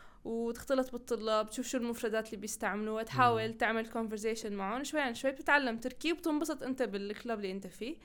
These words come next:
Speaker 2: وأنتي
Speaker 1: أو
Speaker 2: كيارا اخترتي أنهي تخصص بز-، أنهي كلاب من الكلابات دي؟
Speaker 1: هلأ صراحة جربت كذا شي، في كانت كلابات تركية جربت فوت معهم، بس، آه، أول سنتين كنت لسه عم جرب أتعلم تركي، فما كتير كتير اندمجت،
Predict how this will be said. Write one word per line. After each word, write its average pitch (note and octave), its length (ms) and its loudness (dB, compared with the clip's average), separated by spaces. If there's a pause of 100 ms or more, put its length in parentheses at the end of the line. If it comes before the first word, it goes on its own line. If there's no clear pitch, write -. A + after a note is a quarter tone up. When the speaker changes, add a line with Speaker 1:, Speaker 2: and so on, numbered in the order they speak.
(160)
Speaker 2:
وأنتي B2+ 200 -2
Speaker 1:
أو C3 60 -8
Speaker 2:
كيارا B2+ 400 6
اخترتي B2+ 560 0
أنهي A#2+ 160 2
تخصص A#2 380 -4
بز-، A2 160 -8
أنهي A#2+ 420 0
كلاب A2 260 0 (680)
من G#2+ 180 -6
الكلابات A2 440 -4
دي؟ G#2+ 180 -8 (240)
Speaker 1:
هلأ C#4 360 2
صراحة D#4+ 380 4
جربت D#4 420 6
كذا D#4+ 240 2
شي، A#3 240 -4
في D4 240 -2
كانت C4+ 420 0
كلابات B3+ 400 2
تركية B3 460 0
جربت C4 440 2
فوت A3+ 200 -10
معهم، A3 380 0
بس، - 460 -2
آه، A3 220 2
أول F4+ 360 8
سنتين D4+ 360 4
كنت D4 140 -2
لسه D#4 240 4
عم G#3+ 280 6 (140)
جرب B3 400 6
أتعلم A3 460 2
تركي، A#3 300 -4
فما A#3+ 720 2
كتير C4+ 280 -4
كتير A#3 260 -2
اندمجت، G#3 680 -4